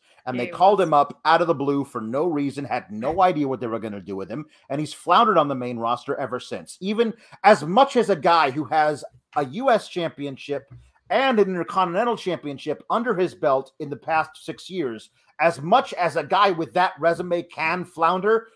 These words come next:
Speaker 1: he has floundered on the main roster. So it is very good to see him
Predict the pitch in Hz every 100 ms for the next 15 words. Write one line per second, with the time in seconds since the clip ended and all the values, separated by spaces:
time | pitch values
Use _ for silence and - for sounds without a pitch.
0 | _ 175 156 160 - - 165 160 143 127
1 | 127 120 120 107 101 85 - 62 - _
2 | _ _ - 190 180 123 110 110 202 262
3 | 202 147 104 127 82 - _ _ - 127
4 | - 170 151 139 127